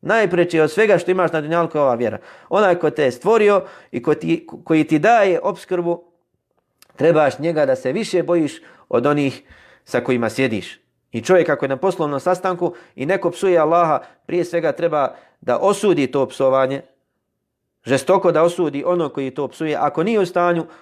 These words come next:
ako je fizički jači od njega i boji se da će mu nauditi sve što tome, onda istog trenutka da napusti tu prostoriju i da kaže da ne želi da sjedi na mjestima gdje se psuje Bog. E, drugačije mu'min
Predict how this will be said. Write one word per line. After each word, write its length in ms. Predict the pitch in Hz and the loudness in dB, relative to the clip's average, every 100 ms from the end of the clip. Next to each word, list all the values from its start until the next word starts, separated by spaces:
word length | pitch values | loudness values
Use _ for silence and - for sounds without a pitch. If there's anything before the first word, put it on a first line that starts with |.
| _ _ _ _ | _ _ _ _
ako 160 | - | -6
je 60 | 127 | -4
fizički 440 | 123 180 175 - | 0 -2 -2 0
jači 360 | 143 180 180 160 | 2 2 0 -4
od 100 | 156 | -4
njega 180 | 156 139 | -2 -4
i 60 | |
boji 260 | 131 165 165 | -2 -2 -2
se 120 | 139 | -2
da 120 | 131 | -4
će 140 | 127 127 | -4 -4
mu 100 | 120 | -2
nauditi 360 | 147 170 147 | 0 0 -2
sve 80 | - | -6
što 140 | 156 - | -8 -4
tome, 200 | 165 156 - - | -4 -4 -10 -4
onda 220 | 147 139 | 0 0
istog 280 | 151 147 127 | 0 -4 -4
trenutka 360 | 123 143 139 | -4 -4 -4
da 100 | 120 | -2
napusti 380 | 120 135 - 113 | -2 -4 -8 -8
tu 120 | 120 | -6
prostoriju 480 | 107 107 135 143 147 - - - - | -6 -4 0 0 0 -4 -20 -20 -14
i 80 | - | -4
da 100 | 110 | -2
kaže 360 | 117 123 117 113 | 0 0 0 0
da 100 | 104 | -2
ne 60 | |
želi 240 | 107 131 120 | 0 0 0
da 100 | 107 | -2
sjedi 460 | 127 123 120 - - | -2 -4 -6 -8 -8
na 120 | 107 | -4
mjestima 360 | 120 120 113 | -4 -4 -2
gdje 120 | 107 104 | -2 -2
se 140 | 104 | -6
psuje 320 | - 113 101 | -4 -2 -2
Bog. 300 | 98 107 104 - - - - _ | 0 0 0 -6 -20 -20 -20 _
E, 80 | - - - - - - - - - - - - 110 | -8 -4 -2 -2 -2 -2 -4 -6 -8 -12 -12 -12 -4
drugačije 800 | 117 120 143 147 143 135 135 - | 0 2 2 0 -2 -2 -4 -10
mu'min 480 | 127 147 135 139 | -8 -6 -4 -6